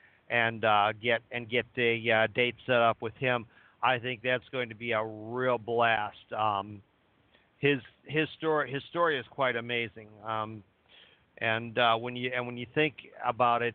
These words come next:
um, when they did the, uh, retro episode of Impact from the, uh,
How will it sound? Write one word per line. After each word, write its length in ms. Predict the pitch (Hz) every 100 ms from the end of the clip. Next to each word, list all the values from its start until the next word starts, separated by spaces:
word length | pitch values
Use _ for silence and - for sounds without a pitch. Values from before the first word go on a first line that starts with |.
| -
um, 340 | 123 113 113 107 _ _ - - - - - _ _ - - _ -
when 460 | 151 160 156 151 143
they 220 | 123 165 165
did 480 | 165 170 170 147 131 - 127
the, 380 | 147 143 147 -
uh, 320 | 127 120 120 113 110
retro 540 | 127 185 - 160 147 139
episode 840 | 131 - 131 - 135 123 117 113 101 _ _ _ -
of 440 | 127 123 117 113 - _ _ _ _ _
Impact 720 | 156 151 131 131 117 117 - _ _ -
from 400 | 139 123 123 113 _ _ _ _ _ _ -
the, 360 | 135 131 120 127
uh, 240 | 123